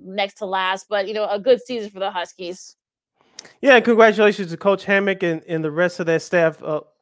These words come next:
Speaker 2: for, for a great season. They're the only consistent team in the big-time college football out of the, the state of Illinois. I know there was some, honest, from what I understood, there was some clock management issues toward
Speaker 1: Mm-hmm.
Speaker 2: the end of that game.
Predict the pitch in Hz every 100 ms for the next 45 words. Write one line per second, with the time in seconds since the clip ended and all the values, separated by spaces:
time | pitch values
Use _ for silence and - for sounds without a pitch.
0 | 147 - 156 156 160 151 143 160 147 170
1 | 151 160 156 160 151 160 165 165 160 -
2 | 170 - 160 180 170 160 156 147 170 160
3 | 175 156 165 156 - 170 156 151 151 147
4 | 139 - - _ 151 175 156 147 147 147
5 | 147 151 160 170 165 165 160 156 175 160
6 | 156 143 - - 160 156 156 156 165 165
7 | 156 143 160 156 156 156 139 _ _ _
8 | - 175 147 151 160 151 151 143 165 160
9 | - 147 175 156 147 160 147 143 147 139
10 | 131 156 151